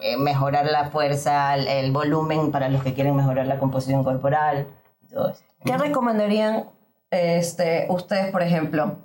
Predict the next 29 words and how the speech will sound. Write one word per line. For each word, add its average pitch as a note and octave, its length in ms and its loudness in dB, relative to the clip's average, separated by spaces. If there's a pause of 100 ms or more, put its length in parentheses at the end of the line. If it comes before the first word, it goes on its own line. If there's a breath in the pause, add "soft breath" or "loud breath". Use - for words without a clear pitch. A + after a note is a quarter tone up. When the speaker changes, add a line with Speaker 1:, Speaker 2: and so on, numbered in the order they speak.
(400)
Speaker 2:
Entrenar G#3 580 0
cada A3 260 2
cierto G#3+ 320 0
tiempo, F3 280 0
porque E3+ 200 0
hab-, F3+ 160 0
lo F3+ 100 2
que F3+ 80 -2
hablaba G3 240 0
Xiomara G3 320 2
creo F#3 140 0
que F#3+ 80 0
es G3 80 0
cierto, E3+ 320 0
lo D#3+ 100 0
del D#3+ 160 0
descanso, G3 540 0
el G3 60 0
reposo, G#3 380 -2
dejar F#3+ 240 0
que G#3+ 100 0
las F3 140 -2
fibras G#3+ 220 0
que G#3 120 0
se F3+ 140 0
rompen G3+ 420 0
volvieran F3+ 380 2
a F#3+ 60 0
regenerar. F3+ 600 0